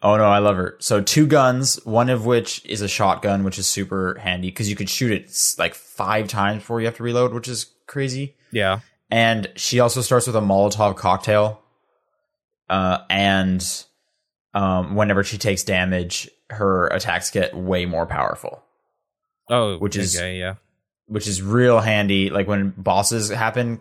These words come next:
Speaker 1: uh, and I usually have, like, an A K forty-seven or something, I can take them out pretty easily if they do damage to me. So I'm definitely,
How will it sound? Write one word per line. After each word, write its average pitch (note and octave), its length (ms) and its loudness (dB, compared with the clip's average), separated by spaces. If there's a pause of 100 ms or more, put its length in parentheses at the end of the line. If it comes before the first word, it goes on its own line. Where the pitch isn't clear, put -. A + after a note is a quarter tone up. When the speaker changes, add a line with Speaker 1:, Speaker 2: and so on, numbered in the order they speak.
Speaker 1:
uh, F#2+ 120 2
and F2+ 100 -4
I F#2 40 0
usually G2 240 -2
have, G2 100 0
like, F#2+ 100 -2
an F#2+ 80 -4
A F#2+ 120 -2
K G2 160 -4
forty-seven F#2+ 500 -2
or G2+ 60 -4
something, G2+ 420 -4 (560)
I - 80 -4
can G2+ 140 -6
take G2+ 120 -6
them G2+ 100 -2
out F#2+ 100 -2
pretty G2+ 280 -2
easily F#2 300 -4
if F2 60 -10
they E2+ 100 -8
do E2+ 140 -8
damage D2 360 -12
to - 60 -14
me. - 140 -16
So C#2+ 340 -6
I'm F2+ 220 -2
definitely, F#2 540 -2